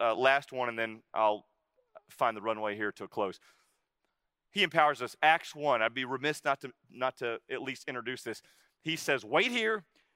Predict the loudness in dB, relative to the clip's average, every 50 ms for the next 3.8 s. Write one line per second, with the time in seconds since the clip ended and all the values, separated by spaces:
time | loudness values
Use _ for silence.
0 | _ _ _ -4 -4 -2 -4 -4 -4 -6 -6 -6 -8 -10 -10 -6 -2 0 0 2
1 | 2 0 0 0 0 0 2 2 0 2 0 -2 -4 -4 0 2 2 2 2 0
2 | -6 -10 -6 -4 -2 -2 -2 -2 0 4 6 6 6 6 6 4 4 4 4 2
3 | -2 _ -10 2 4 6 8 8 8 8 8 6 6 4 2 0